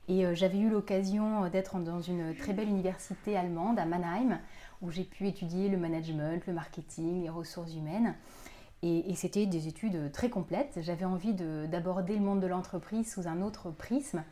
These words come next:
Et c'est pour ça que j'ai choisi un, un master de droit économique, voilà, pour voir un petit peu, euh,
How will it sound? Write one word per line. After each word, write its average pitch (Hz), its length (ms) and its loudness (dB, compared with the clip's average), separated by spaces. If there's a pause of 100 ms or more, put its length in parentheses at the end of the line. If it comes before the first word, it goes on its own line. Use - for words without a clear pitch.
(360)
Et 156 40 -10
c'est - 140 -10
pour 165 140 -6
ça 247 160 -2
que 202 60 -8
j'ai 175 120 -2
choisi 185 720 2
un, 170 240 -4
un 170 40 0
master 190 800 2 (300)
de 160 80 -4
droit 180 320 4
économique, 208 540 2 (220)
voilà, - 160 -4 (100)
pour 165 140 -8
voir 175 200 -6
un 160 60 -4
petit - 260 -10
peu, 180 80 -6
euh, 185 240 -2